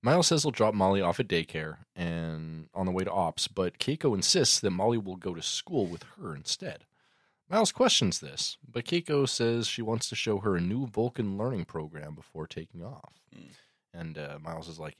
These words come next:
Speaker 1: "At five thirty in the morning?"
Speaker 2: Plus, how old is, is Molly at this point?
Speaker 1: It's like three.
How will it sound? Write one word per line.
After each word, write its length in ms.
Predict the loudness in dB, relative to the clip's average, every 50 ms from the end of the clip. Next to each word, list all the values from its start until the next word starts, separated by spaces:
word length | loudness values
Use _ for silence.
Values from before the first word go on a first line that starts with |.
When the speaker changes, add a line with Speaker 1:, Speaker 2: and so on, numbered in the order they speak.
| -16
Speaker 1:
"At 80 | -16 -16
five 420 | -10 -2 4 6 8 8 8 8 4
thirty 440 | 4 4 8 8 8 8 8 6 6
in 80 | 6
the 80 | 6 6
morning?" 580 | 6 8 10 10 10 8 8 4 4 4 2 0 -4 -20 _ _ _ _ 0
Speaker 2:
Plus, 160 | 4 4 6 8
how 140 | 8 8
old 260 | 8 8 8 8 8 6
is, 300 | 6 4 2 0 0 -2 _ _ _ -2
is 160 | 0 0 2 4
Molly 240 | 4 6 6 4
at 80 | 4 2
this 160 | 2 0 -2
point? 240 | -2 -2 -4 -4 -4
Speaker 1:
It's 100 | -4 -8
like 140 | -10 -10 -12 -16 -20 _ _ _ _ _ _ _ _ _ _ -12
three. 400 | -10 -8 -8 -8 -8 -10 -10